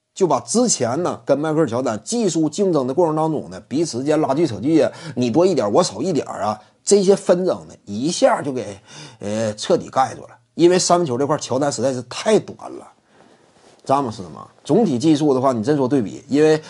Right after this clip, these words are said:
三分球在如今篮球领域之内的意义非同凡响。这一项技术瘸腿儿的话，那以现在的篮球眼光来看，你说他俩谁技术全面呢？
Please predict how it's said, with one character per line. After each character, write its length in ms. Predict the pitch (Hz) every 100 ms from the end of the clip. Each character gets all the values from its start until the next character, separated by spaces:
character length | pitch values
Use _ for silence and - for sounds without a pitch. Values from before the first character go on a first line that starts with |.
| -
三 360 | - - 220 220
分 160 | 220
球 240 | - 104 127
在 300 | 147 117 -
如 260 | 120 233
今 240 | 202 202 170
篮 140 | 143
球 180 | 170 160
领 140 | 110 107
域 80 |
之 120 | 139 123
内 120 | 156
的 80 | 135
意 200 | 262 156
义 120 | - _ _ _ _ _ _
非 200 | 165 156
同 160 | 139
凡 160 | 120 117
响。 100 | 113 - - _ _ - _ -
这 120 | - 233
一 140 | 226
项 180 | 285 226
技 200 | 214 160
术 180 | 143 131
瘸 300 | - 175 262
腿 160 | -
儿 80 | -
的 80 | -
话， 220 | 98 92 - - - - -
那 100 | 202
以 120 | 208 135
现 180 | 226
在 140 | 262 285
的 100 | 202
篮 180 | 151 180
球 100 | 175
眼 160 | 127
光 140 | 113 135
来 100 | 113
看， 160 | 147
你 60 | 123
说 80 | 147
他 120 | 175
俩 120 | 135
谁 240 | - - 135
技 160 | 175
术 120 | 110
全 160 | 98 -
面 100 | 85 73
呢？ 140 | -